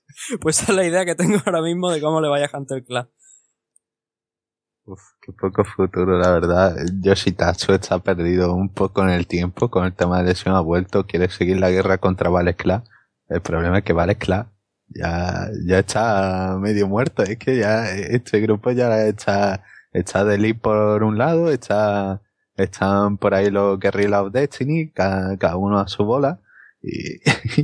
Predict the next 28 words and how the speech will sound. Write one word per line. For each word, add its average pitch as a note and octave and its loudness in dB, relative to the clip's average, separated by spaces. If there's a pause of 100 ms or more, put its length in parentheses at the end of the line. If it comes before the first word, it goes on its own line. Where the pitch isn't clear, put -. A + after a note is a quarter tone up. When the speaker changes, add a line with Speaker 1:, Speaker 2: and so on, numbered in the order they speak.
(260)
Speaker 2:
y G#2+ 2
la A2+ 2
verdad G#2 0
es B2 -6
que B2+ -2
me B2+ 2
suena B2 0
tan C3 0
perdido A2+ 2
en B2 2
el A2+ -2
tiempo A#2 0
que, G#2 2 (720)
Dios G2 2
mío, G#2 2
y G2 4
además G2 2
no B2 2
solamente B2+ 0
acaba A2+ 2
con A#2 0
lo A2+ 2
de F#2+ 0
Hunter G#2 -2
Class, C3 0
sino F#2+ -2
que - -4
están G2+ 0